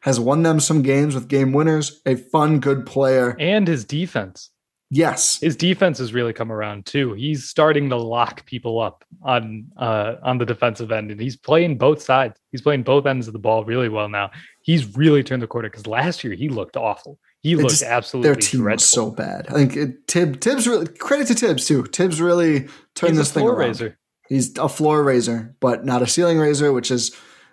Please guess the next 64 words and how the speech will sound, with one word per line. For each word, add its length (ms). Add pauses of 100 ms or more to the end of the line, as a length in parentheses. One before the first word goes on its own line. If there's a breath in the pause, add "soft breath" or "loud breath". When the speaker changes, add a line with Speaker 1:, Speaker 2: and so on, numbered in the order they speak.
Speaker 1:
why 220
we 120
can 120
talk 200
about 200
this 140
team 180
like 160
it's 120
cute 260
and 80
harmless. 460
'Cause 160
if 80
they 80
end 140
up 120
playing 200
the 60
Bucks 280
in 60
the 60
first 280
round, 340 (420 loud breath)
I 120
feel 160
good 180
about 260
Bucks 220
in 100
five 480 (120)
in 140
that. 260 (160)
Maybe 300
even 320
four, 360
Speaker 2:
I 20
Speaker 1:
just 160
Speaker 2:
feel 80
good. 60
Speaker 1:
because 220
Speaker 2:
Yeah, 140
I 40
was 200 (140)
gonna 160
say 180
four. 320
<laughs> 260
Speaker 1:
I 80
think 160
four, 240
because, 360
just 320
because 560
after 380
those 300
two, 380 (320 soft breath)
here 340
is 260
the 100
rest 240
of 80
the 60
players 680